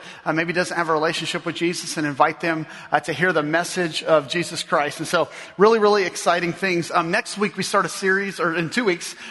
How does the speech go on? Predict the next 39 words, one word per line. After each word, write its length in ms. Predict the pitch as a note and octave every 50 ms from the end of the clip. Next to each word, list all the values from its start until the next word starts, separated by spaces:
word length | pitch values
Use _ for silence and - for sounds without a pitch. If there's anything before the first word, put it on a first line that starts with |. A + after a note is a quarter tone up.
| - -
uh, 200 | - E3+ D#3 D3
called 340 | D3+ - F#3 F#3 E3 D#3 D#3 - -
At 220 | - E3+ - -
the 60 | -
Movies. 640 | F3+ F3 F3+ F#3 F3+ E3 D3+ D3+ C#3 C#3 C3 - -
And 320 | - E3+ E3+ E3 D#3 D3 D3
at 180 | D#3+ F#3+ - -
the 80 | G#3
movies, 360 | G3+ G#3 G#3 G#3 G#3+ G3 D3+
you, 80 | G3 F#3+ -
you, 280 | G3+ - F#3+ D3+ D#3
when 140 | E3 G3+ G#3
you 80 | G3+ F3+
came 280 | - G#3 G#3+ A3 G#3
in, 180 | G3+ G3+ G3+ G3+
you 60 | F#3+ F3+
were 80 | E3+
given 200 | D#3+ F#3 F#3 F3+
a 40 | D#3+
program 480 | - - F#3+ G3 F#3+ F3+ G3 G3+ G3 F3
and 160 | D3 D3 - - - - - - -
an 120 | F3 F#3 D#3+
invitation. 840 | G3+ G#3+ F3+ G3 - - F#3+ G3 G3+ G3 - - - E3 D3+ D#3+
And 140 | D#3 F3 D#3+
so 160 | - G3 F#3
Jesus 440 | C#3+ B2 E3 A#3+ C4+ C4 C4 C4+ A3+
spoke 480 | - - - - - G3 G3 F#3+ G3 F#3+
in 120 | F3+ D#3+
parables 580 | - D3+ D#3+ D3+ F3 F#3+ G3+ A#3 C4 A#3+ - - - - - - - -
and 100 | E3+ F3+
in 200 | F3 D3+ D3+ D3
story 600 | - - - - - G3+ F3+ F#3+ G#3 A3+ A#3 A#3+
and 220 | G3 F3 E3+ E3 E3
modern 320 | E3+ F#3+ G#3 G#3+ G#3+ G3
day 120 | F#3+ F#3
story 340 | F3 - - - F#3 F#3+ G3
for 200 | G3 - F3 D#3+
us. 220 | E3+ G3+ - - -
For 240 | - E3+ D#3+ C3+